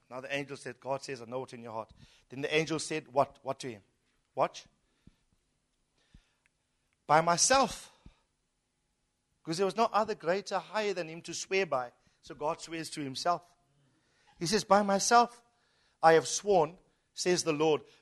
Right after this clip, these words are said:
because you have done what?" There's always that thing. Tell your neighbor, there's that thing God wants you to obey. There's that one, there's that particular act of obedience. If you just do that, doors are gonna open. Right?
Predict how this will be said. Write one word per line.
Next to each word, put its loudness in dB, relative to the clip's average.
because 4
you 0
have 4
done 6
what?" 6
There's 4
always 4
that -10
thing. -6
Tell -4
your -6
neighbor, 2
there's -2
that 2
thing 0
God 8
wants 6
you -6
to 2
obey. 2
There's 2
that 6
one, 10
there's 0
that 0
particular 8
act 4
of 4
obedience. 0
If -12
you -6
just -6
do -2
that, 6
doors 12
are 6
gonna 4
open. -2
Right? -2